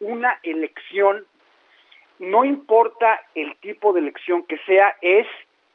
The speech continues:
cien por ciento. Lo vimos en Estados Unidos con el escándalo de Cambridge Analytica.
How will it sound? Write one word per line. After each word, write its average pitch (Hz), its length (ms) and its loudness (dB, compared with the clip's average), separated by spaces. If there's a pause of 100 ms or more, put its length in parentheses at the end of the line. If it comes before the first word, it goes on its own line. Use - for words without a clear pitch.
(260)
cien 240 400 0 (160)
por 180 240 2
ciento. 147 520 -4
Lo 180 180 6
vimos 285 380 4
en 190 100 -4
Estados 185 400 2
Unidos 185 320 4 (420)
con 165 180 4
el 170 140 4
escándalo 233 840 2
de 190 140 -4
Cambridge 196 400 -2
Analytica. 147 480 -6